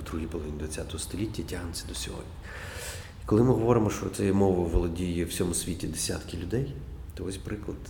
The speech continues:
художника, який рефлексує. Але він не рефлексує, він не передає там образи в конкретних впізнаваних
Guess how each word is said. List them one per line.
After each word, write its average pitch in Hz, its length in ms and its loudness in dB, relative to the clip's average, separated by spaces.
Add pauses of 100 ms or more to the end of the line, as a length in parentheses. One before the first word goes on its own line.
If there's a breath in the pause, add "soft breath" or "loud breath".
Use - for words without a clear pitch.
(280)
художника, 104 520 -2
який 82 540 -4 (920)
рефлексує. 90 760 -4 (280)
Але 92 200 2
він 107 100 4
не 113 80 6
рефлексує, 113 520 2
він 85 100 2
не 85 60 0
передає 85 480 0 (260)
там 82 120 -8 (1160 loud breath)
образи 85 680 6
в 80 540 2
конкретних 87 800 2 (140)
впізнаваних 78 640 0